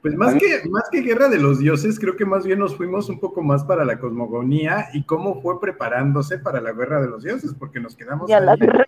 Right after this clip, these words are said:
Speaker 3: llegamos, ¿eh?
Speaker 1: donde
Speaker 3: Con eso.
Speaker 1: apenas iban a agarrarse ya a madrazos de a de veras. Creo que también lo podemos dejar aquí como un buen acercamiento a la, a la cosmovisión, y ya tenemos tarea de ahora sí la guerra, de cuando se agarraron a madrazos,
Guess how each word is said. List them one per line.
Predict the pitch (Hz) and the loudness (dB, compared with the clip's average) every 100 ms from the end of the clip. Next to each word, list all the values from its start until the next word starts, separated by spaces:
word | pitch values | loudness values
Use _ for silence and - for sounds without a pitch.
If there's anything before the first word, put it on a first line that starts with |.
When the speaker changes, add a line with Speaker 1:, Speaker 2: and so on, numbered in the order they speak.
| 208 | 0
Speaker 3:
llegamos, | 175 143 - 180 - | -14 -14 -16 -16 -6
¿eh? | 185 190 - - 269 - - - - - | -6 -6 -12 -10 -10 -10 -20 -20 -18 0
Speaker 1:
donde | 143 147 143 | 4 4 6
Speaker 3:
Con | 143 214 | 4 6
eso. | |
Speaker 1:
apenas | - 214 220 | 4 4 4
iban | 220 214 - | 2 0 -2
a | - | -2
agarrarse | 131 165 175 196 165 | 0 2 0 0 2
ya | 160 | 2
a | 175 | 2
madrazos | 160 147 151 165 | 2 2 2 0
de | 147 | -2
a | |
de | 117 | 0
veras. | 113 180 170 - - _ | 0 0 0 -2 -8 _
Creo | - 175 | 0 0
que | 196 | 0
también | 156 135 151 | 0 2 2
lo | 160 | 0
podemos | 135 127 143 | -2 0 0
dejar | 135 - 127 | 0 -2 -4
aquí | 131 - 131 147 - _ _ _ _ _ - - - - _ _ _ | -4 -4 -2 -4 -6 _ _ _ _ _ -20 -20 -20 -20 _ _ _
como | 143 156 | 0 0
un | 202 | 0
buen | 196 190 | 0 2
acercamiento | 196 165 143 131 139 156 147 175 | 2 2 0 0 2 2 2 2
a | |
la, | 156 117 113 | 2 0 -2
a | 123 | -6
la | 120 117 | -6 -6
cosmovisión, | 120 123 117 113 120 139 196 254 - | -6 -4 -4 -4 -2 -2 -2 -4 -4
y | 127 | -2
ya | 147 | -2
tenemos | 156 156 165 147 | -2 -2 -2 -4
tarea | 127 135 139 | -2 2 2
de | |
ahora | 131 165 | 2 2
sí | 147 156 | 0 0
la | 147 | 0
guerra, | 131 139 143 175 | 2 2 2 -2
de | 135 | -6
cuando | - 107 107 | -6 -6 -8
se | - | -8
agarraron | 107 120 160 170 | -8 -4 -4 -2
a | |
madrazos, | 143 123 143 143 170 214 - | -2 -2 0 -2 -4 -8 -12